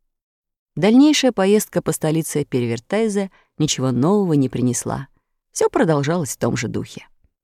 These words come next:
И совсем незачем пересказывать то, что увидели наши путешественники.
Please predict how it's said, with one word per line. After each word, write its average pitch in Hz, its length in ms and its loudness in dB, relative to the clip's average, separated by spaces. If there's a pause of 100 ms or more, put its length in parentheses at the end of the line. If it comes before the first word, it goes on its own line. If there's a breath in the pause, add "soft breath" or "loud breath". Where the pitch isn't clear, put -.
(380)
И 220 140 2
совсем 294 400 2
незачем 247 400 2
пересказывать 165 720 0
то, 220 160 2
что 214 320 0 (240 loud breath)
увидели 175 420 4
наши 175 280 -2
путешественники. - 880 -8